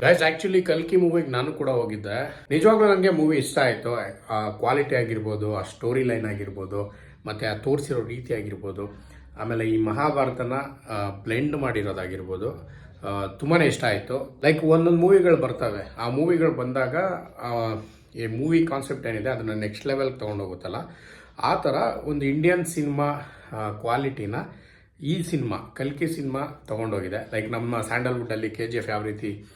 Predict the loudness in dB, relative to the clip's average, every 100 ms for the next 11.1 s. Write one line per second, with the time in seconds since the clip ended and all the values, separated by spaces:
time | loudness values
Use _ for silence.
0 | -20 -12 -8 -6 -6 -2 -2 0 -4 -4
1 | -6 -6 -6 -4 -4 -6 -8 -6 -4 0
2 | 0 0 -4 -8 -10 -16 -20 -20 -6 -2
3 | 0 0 2 2 4 2 4 4 2 -4
4 | -6 -4 -4 -4 -4 -4 -4 -4 -4 -10
5 | -14 -10 -2 0 0 -4 -6 -6 -8 -10
6 | -8 -10 -10 -20 -8 2 4 6 4 2
7 | 2 0 0 -4 -4 -4 -6 -6 -8 -6
8 | -4 -2 -2 0 2 2 0 -2 -2 -4
9 | -4 -6 -4 -2 -2 -4 -10 -18 -12 -8
10 | -6 -2 0 0 -2 -4 -4 -6 -8 -10
11 | -10